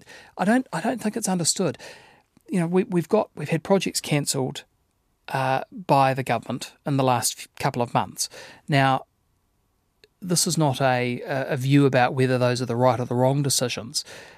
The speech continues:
But the reality is there are many hundreds of people that have been working in the background on those projects that, that won't have work. The question for them and their employers in the infrastructure industry is,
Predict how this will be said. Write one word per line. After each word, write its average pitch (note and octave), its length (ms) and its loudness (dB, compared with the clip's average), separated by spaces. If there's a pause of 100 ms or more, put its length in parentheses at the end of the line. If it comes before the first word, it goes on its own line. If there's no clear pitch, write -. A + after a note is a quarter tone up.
(140)
But D3+ 180 4 (180)
the D3+ 160 0
reality D#3 560 4
is C3 380 0
there C#3+ 240 4
are B2+ 460 4
many E3 320 8
hundreds C3 420 4
of B2+ 100 -8
people C3 400 0
that C3 140 0
have B2+ 40 -6
been C3+ 160 0
working C#3 540 6 (180)
in D3+ 100 -2
the B2+ 80 -2
background C3 500 2
on B2+ 140 2
those A#2+ 160 0
projects - 560 -4
that, - 160 -6 (180)
that E3 160 0
won't D3+ 400 4 (320)
have C#3+ 260 0
work. G3+ 320 6 (840)
The - 60 -2
question D#3+ 680 2 (420)
for D3+ 560 4 (480)
them E3 340 6
and E3 120 6
their C3 160 6
employers - 920 0 (160)
in C3+ 180 0
the C3+ 100 2
infrastructure D#3 480 -2
industry A#2 360 -6
is, C#3 140 -6